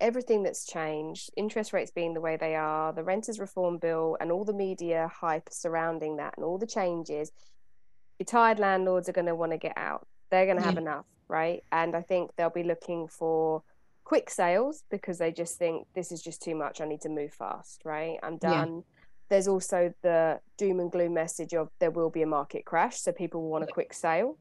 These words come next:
Speaker 1: So that, again, where that creates urgency, that creates opportunity because, you know, there's no real indication of that, that that's
Speaker 2: Yeah.
Speaker 1: gonna happen. So again, there'll be, there'll be purchasing options out there.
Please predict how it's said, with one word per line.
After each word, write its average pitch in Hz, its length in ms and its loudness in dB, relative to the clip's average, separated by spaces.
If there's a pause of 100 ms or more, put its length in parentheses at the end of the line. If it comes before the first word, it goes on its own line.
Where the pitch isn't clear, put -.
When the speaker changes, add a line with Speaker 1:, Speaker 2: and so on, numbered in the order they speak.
Speaker 1:
So - 180 0
that, 170 220 0
again, 160 340 -2
where 175 140 2
that 170 160 -2
creates 147 420 -2
urgency, 165 560 0
that 170 180 -4
creates 147 300 -6
opportunity 165 880 -4
because, 156 640 -4
you 175 80 -8
know, 151 160 -4
there's 165 180 -6
no 180 180 4
real 185 440 2
indication 220 580 0
of 214 120 -2
that, 254 260 0
that 196 100 -6
that's 175 140 0
Speaker 2:
Yeah. 156 100 -2
Speaker 1:
gonna 180 140 -2
happen. 202 480 -4 (500)
So 175 300 2
again, 175 300 2
there'll 170 140 2
be, 170 340 -2
there'll 165 140 0
be 175 120 -4
purchasing 175 520 -2
options 170 440 -4
out 156 180 0
there. 160 280 0